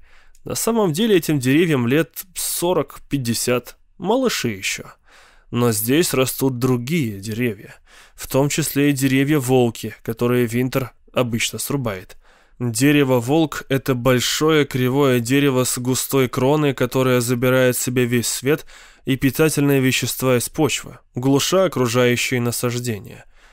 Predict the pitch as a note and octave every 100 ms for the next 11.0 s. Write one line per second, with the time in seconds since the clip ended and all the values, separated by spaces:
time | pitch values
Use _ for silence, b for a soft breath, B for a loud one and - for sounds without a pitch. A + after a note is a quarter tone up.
0 | b b A#2+ A2+ B2+ F3+ D3 B2 B2 F3+
1 | D#3 - - - - - G3 C#3 A2+ G#2
2 | G2+ G#2 A#2+ C#3+ E3 B2 A#2+ B2 B2+ C3
3 | - B2+ B2+ B2 - A#2 C#3 F3 D#3 B
4 | B B - F3 D3 C3+ B2 D#3+ E3+ E3
5 | D3 - - C3 B2+ C#3 B2+ B2 C3+ D3
6 | C#3 C3 A#2 C3+ C3+ - E3 D#3+ E3 C3
7 | G#2+ - b b b - C3 B2 B2+ B2
8 | - B2 A#2 - - D#3+ D#3 D3 C#3 C#3
9 | C#3 C3+ C3 C3 A#2 C3+ C3+ - C3 B2
10 | - B2+ - B2 B2 B2 C#3 D#3+ A2 -